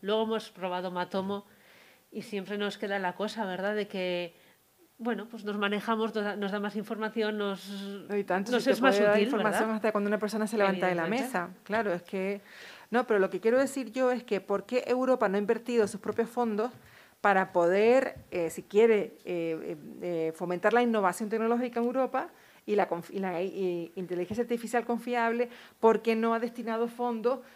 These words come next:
Speaker 2: para precisamente la innovación tecnológica de poder, eh, construir este tipo de plataformas,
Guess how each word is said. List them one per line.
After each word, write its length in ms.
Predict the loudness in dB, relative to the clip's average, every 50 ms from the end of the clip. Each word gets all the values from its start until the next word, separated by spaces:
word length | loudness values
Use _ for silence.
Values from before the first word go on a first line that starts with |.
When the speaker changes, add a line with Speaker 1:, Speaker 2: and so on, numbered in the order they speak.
| _ _ _
Speaker 2:
para 260 | 4 4 4 4 2
precisamente 840 | 0 -2 -8 -8 -4 -2 0 2 2 2 2 0 2 2 4 4 6
la 140 | 6 4
innovación 560 | 4 4 2 4 4 4 4 4 2 -2 0 2
tecnológica 680 | 2 2 4 4 4 4 4 4 2 4 6 6 8
de 100 | 8 6
poder, 580 | 6 4 4 6 6 6 8 8 8 8 6 4 2
eh, 200 | 2 0 0 0
construir 680 | 0 -2 -4 -4 -6 -6 -6 -4 -2 -2 -2 -2 -2 -2
este 160 | -4 -4 -4
tipo 220 | -6 -4 -2 0 0
de 80 | 0
plataformas, 800 | 2 0 -2 -2 -4 -8 -2 0 2 2 2 0 -2 -2 -4 -6